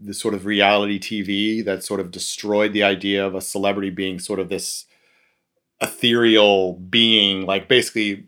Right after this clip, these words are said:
the American version of royalty. And it was only bequeathed to a very few people who were able to, you know, hone their craft and entertain and, you know, bring a sort of sense of joy to people. And now it's just sort of like,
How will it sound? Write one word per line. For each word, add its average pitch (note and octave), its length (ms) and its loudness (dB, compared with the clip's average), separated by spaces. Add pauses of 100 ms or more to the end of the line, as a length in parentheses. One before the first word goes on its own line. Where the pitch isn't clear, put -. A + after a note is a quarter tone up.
the A#2+ 140 -2
American A#2 480 4
version G2+ 320 -2
of F2+ 180 -6
royalty. A2+ 580 0 (680)
And G#2+ 480 6
it A2+ 100 -4
was G#2+ 140 0
only A#2+ 220 2
bequeathed A2 460 -2
to A2 80 0
a G#2 40 -2
very G#2+ 240 2
few A2 240 -4
people G2 400 -4
who G2+ 100 -6
were F#2+ 140 -2
able G2 240 -2
to, F#2 540 -6 (300)
you G2+ 80 -16
know, F2 220 -14 (100)
hone C3 280 0
their G2+ 140 2
craft G2 480 2
and G2+ 100 -6
entertain G#2+ 720 -4
and, F2 260 -12 (600)
you G#2+ 60 -2
know, G2 100 -2
bring A2+ 260 0
a G#2+ 60 -2
sort A2 200 0
of G#2 60 -4
sense A2+ 180 -2
of F#2 120 -6
joy G#2 280 2
to F#2+ 120 -8
people. F#2 400 -6
And F#2+ 100 -6
now G#2+ 400 4
it's G2 160 -2
just - 240 -8
sort G#2+ 140 -2
of F#2+ 120 -6
like, F#2+ 460 -4